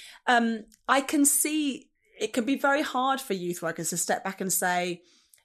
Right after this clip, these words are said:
"Wh-, where, where is my ego playing into this?" Now, it might be very good reasons I think young people shouldn't be part of this congregation, but, but is actually,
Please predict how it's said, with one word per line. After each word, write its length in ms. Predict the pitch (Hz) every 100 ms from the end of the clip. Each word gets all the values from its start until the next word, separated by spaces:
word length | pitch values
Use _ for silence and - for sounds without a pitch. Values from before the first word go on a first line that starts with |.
| _
"Wh-, 400 | 214 208 - 220
where, 380 | 254 285 330 269 -
where 340 | 226 285 330
is 180 | 349 311
my 200 | 262 254
ego 500 | 247 262 277 254 226
playing 400 | 226 240 233 240
into 220 | 254 254
this?" 120 | 196
Now, 120 | 208
it 60 | -
might 180 | 269 277
be 100 | 254
very 320 | 220 269 277
good 220 | - 277
reasons 440 | 240 277 320 302 208
I 120 | 190
think 340 | 185 170 151
young 160 | - 175
people 240 | 196 170
shouldn't 280 | 175 - 156
be 100 | 165
part 220 | 160 160
of 60 | -
this 180 | 180 165
congregation, 800 | - 180 170 156 190 - - 156
but, 280 | 196 196 - - - - _ _
but 220 | - 226 -
is 220 | 269 311
actually, 760 | 440 427 - 359 349 339 -